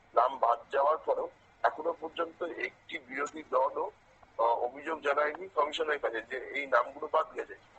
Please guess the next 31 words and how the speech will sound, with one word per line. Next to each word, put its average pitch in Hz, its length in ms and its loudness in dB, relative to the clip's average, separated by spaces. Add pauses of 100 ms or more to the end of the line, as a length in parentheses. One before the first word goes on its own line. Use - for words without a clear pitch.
(220)
কিন্তু 151 180 -8
তারা 151 320 2
সুপ্রিম 147 440 -12
কোর্টে 151 200 -6
মামলা 139 340 2
করছে, 139 460 -6 (340)
বাইরে 139 420 4 (340)
এই 135 120 -4
নিয়ে 139 180 -4
বিভিন্ন 135 380 -6
রকম 135 340 0 (120)
মন্তব্য 131 580 -2
করছে, 135 300 -12 (340)
কিন্তু 147 200 -12
কমিশনের 151 580 2
কাছে 156 180 -6
নিয়ম 143 340 -2
মেনে 165 180 -10
কোনো 151 220 -2
অভিযোগ 147 300 -6
করেনি। - 280 -2 (440)
ফলে 143 280 2
এই 139 380 -8
বারোটি 127 400 4
রাজনৈতিক 139 540 -2 (460)
দলের, 135 300 0 (540)
আহ, 110 180 4
উদ্দেশ্য 131 540 -6
নিয়েও 160 340 -6
প্রশ্ন - 340 -4
তোলেন 147 180 -6